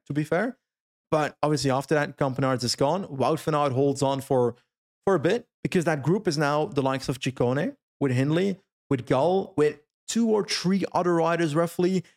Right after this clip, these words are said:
And Wout van Aert started having trouble from that point onwards in that group. And Benoit was already a bit drop, bit behind at that point in the race. And we get towards the top and, uh, who's gonna fight for K O M, because Col de Soudet has more K O M points than all the K O M points we had before.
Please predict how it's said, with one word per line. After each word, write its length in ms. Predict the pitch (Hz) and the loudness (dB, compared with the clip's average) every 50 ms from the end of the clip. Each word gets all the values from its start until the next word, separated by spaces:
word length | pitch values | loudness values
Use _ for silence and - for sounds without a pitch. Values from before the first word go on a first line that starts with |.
| _ _ | _ _
And 100 | - 147 | -2 0
Wout 220 | 147 147 151 165 - | 2 2 0 0 -2
van 120 | - 165 | -2 -2
Aert 140 | 156 156 147 | 0 0 -2
started 320 | - - 156 143 139 139 135 | 0 0 0 0 0 0 -2
having 240 | 135 139 131 139 127 | -2 -2 -2 -2 -2
trouble 280 | - 147 135 131 131 | -2 -2 -2 -2 -2
from 160 | 127 - 127 | -2 -2 0
that 260 | 120 123 120 120 - - | 0 0 0 -2 -2 -2
point 160 | 131 120 120 | -2 0 0
onwards 380 | 120 120 120 117 113 107 - - | 0 0 0 0 -2 -4 -6 -6
in 160 | - 131 127 | -4 -2 0
that 180 | 120 113 104 104 | 0 0 -2 -2
group. 300 | - 120 113 110 - - _ _ _ _ _ _ _ _ | -2 -2 -2 -2 -4 -8 _ _ _ _ _ _ _ _
And 300 | - 127 127 127 127 123 | -2 0 0 0 0 0
Benoit 240 | 113 131 139 143 135 | 0 0 0 2 0
was 140 | 135 135 135 | 0 0 0
already 300 | 135 127 131 127 131 131 | 0 0 0 0 0 0
a 40 | 127 | -2
bit 280 | - - 143 143 139 | 0 -2 -2 -2 -2
drop, 400 | - - 156 135 135 135 127 - | -2 -2 -2 -2 -2 -4 -6 -4
bit 200 | - 185 175 160 | -4 -4 -4 -2
behind 380 | 156 165 135 143 156 156 160 151 | -4 -4 -4 -2 -2 -2 0 -2
at 100 | 143 127 | -2 0
that 240 | 143 139 139 - - | -2 -2 -2 -2 -2
point 180 | 147 143 139 139 | -2 -2 0 0
in 60 | 139 | 0
the 80 | 135 135 | 0 0
race. 420 | 135 135 139 139 - - - - _ _ _ _ _ _ _ _ _ _ | 0 0 -2 -2 -2 -4 -4 -6 _ _ _ _ _ _ _ _ _ _
And 100 | - 156 | 0 0
we 60 | 151 | 2
get 180 | 143 170 180 175 | 2 0 -2 0
towards 200 | - 175 156 135 | 0 -2 0 0
the 80 | 131 | 0
top 260 | 127 156 151 147 - 139 | 0 0 -2 0 -2 -2
and, 100 | 127 127 | 0 0
uh, 280 | 127 123 117 110 104 - _ _ _ _ _ _ _ _ _ _ _ - | 0 0 -2 -2 -4 -8 _ _ _ _ _ _ _ _ _ _ _ -4
who's 120 | 151 131 | -2 0
gonna 160 | 143 143 131 | 0 0 0
fight 220 | 131 147 139 131 - | 0 0 -2 -2 -4
for 80 | 131 | -6
K 160 | 120 - 120 | -2 -2 0
O 60 | 113 151 | 2 2
M, 160 | 208 208 156 | 0 0 0
because 300 | 131 131 156 139 - - | -2 0 0 -2 -2 -2
Col 200 | - 175 180 196 | -2 0 0 0
de 40 | 190 | 0
Soudet 460 | - - 160 135 131 151 208 262 277 - _ _ _ _ _ - | 0 -2 -2 0 0 0 0 -2 -4 -8 _ _ _ _ _ -4
has 120 | 143 135 | -2 0
more 200 | 147 147 190 220 | 2 2 2 0
K 160 | 214 - 196 165 | 0 0 0 0
O 80 | 156 | 0
M 140 | 151 185 190 | 0 -2 0
points 300 | - 208 214 214 196 147 | 0 0 0 0 0 0
than 100 | 151 147 | 0 2
all 140 | 160 196 196 | 2 0 0
the 60 | 185 | 0
K 120 | - 180 | 0 0
O 60 | 165 170 | 0 0
M 120 | 175 175 | 0 0
points 220 | 170 180 170 151 | 0 0 0 0
we 80 | 139 147 | 0 0
had 180 | 139 147 147 131 | 0 0 0 0
before. 480 | 127 117 - - 175 175 151 120 120 | -2 -4 0 0 2 2 2 2 0